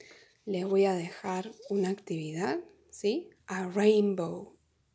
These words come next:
¿Sí? ¿Qué era rainbow? El arco iris. Bien. Bueno, lo que tienen que hacer es pintar, entonces, cada color del arco iris,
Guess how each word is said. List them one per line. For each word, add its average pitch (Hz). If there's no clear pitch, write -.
¿Sí? -
¿Qué 208
era 165
rainbow? -
El 196
arco 160
iris. -
Bien. 180
Bueno, 208
lo 196
que 208
tienen 247
que 254
hacer 294
es 294
pintar, 208
entonces, 190
cada 202
color 185
del 196
arco 170
iris, -